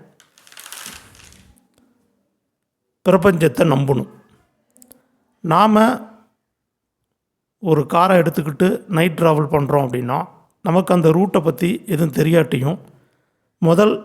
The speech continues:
டூ ஹண்ட்ரட் ஃபீட் வரைக்கும் நம் கண் முன்னாடி செல்கின்றன. இருட்டில்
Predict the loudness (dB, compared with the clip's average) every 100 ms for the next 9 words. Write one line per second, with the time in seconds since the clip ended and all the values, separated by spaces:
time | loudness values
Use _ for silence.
0 | -16 _ _ 0 2 4 4 2 2 0
1 | 2 2 2 0 -2 -2 -2 0 0 2
2 | 2 0 -2 -6 -4 -2 -2 -4 -8 -12
3 | -16 _ _ _ _ _ _ _ _ _
4 | 2 2 2 2